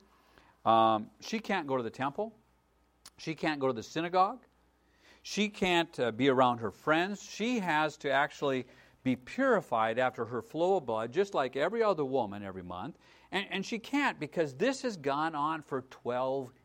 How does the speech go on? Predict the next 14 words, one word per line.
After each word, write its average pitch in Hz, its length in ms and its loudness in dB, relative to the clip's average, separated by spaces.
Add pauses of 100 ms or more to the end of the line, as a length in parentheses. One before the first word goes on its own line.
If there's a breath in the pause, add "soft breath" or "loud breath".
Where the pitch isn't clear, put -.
(180)
years. 98 1000 -8 (760 soft breath)
Now, 135 100 0
Mark 208 380 2
tells 220 460 0
you 90 400 -8 (560 soft breath)
that 147 160 2
she's 160 300 -10
wasted 139 500 -4 (160)
all 170 420 -2
of 175 120 -6
her 165 160 -10
money 127 360 -6
on 98 220 -8
doctors. 90 680 -8